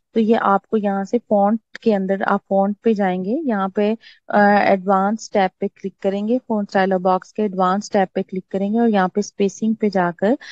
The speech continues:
आप यहाँ पर जितनी भी spacing करना चाहती हैं, बाय में वो space लिख देंगे वन पॉइंट फ़ाइव वन और यहाँ से expanded या कंडेंस या normal, जो भी आप spacing रखना चाह रही हैं, आप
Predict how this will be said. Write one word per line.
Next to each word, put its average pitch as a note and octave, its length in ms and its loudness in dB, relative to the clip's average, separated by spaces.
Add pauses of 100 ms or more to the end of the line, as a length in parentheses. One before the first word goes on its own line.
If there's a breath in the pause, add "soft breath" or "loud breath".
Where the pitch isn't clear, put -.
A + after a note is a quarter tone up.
(240 loud breath)
आप F#3 240 2
यहाँ G3 240 2
पर G#3+ 260 2
जितनी G#3 440 -4
भी A#3 100 -2
spacing A3 420 -2
करना G#3 240 0
चाहती G3+ 320 -4
हैं, G#3+ 100 0
बाय F#3 220 4
में F#3+ 140 -2
वो G3 140 -4
space G3 480 -2 (320 soft breath)
लिख G3+ 100 -2
देंगे G#3+ 180 2
वन G#3 200 4
पॉइंट G3 220 0
फ़ाइव G3 340 0
वन F#3+ 260 0
और G3 220 -4
यहाँ F#3 220 -2
से G3+ 120 -6
expanded F#3+ 640 -2
या F#3+ 180 2
कंडेंस F#3+ 760 -4
या F#3+ 120 2
normal, F#3 460 -2
जो F#3+ 180 -2
भी A3 180 2
आप G3+ 140 2
spacing F#3 460 -10
रखना F3+ 260 -6
चाह F3 180 -2
रही F3 140 -4
हैं, F3 60 -4
आप G3+ 140 -2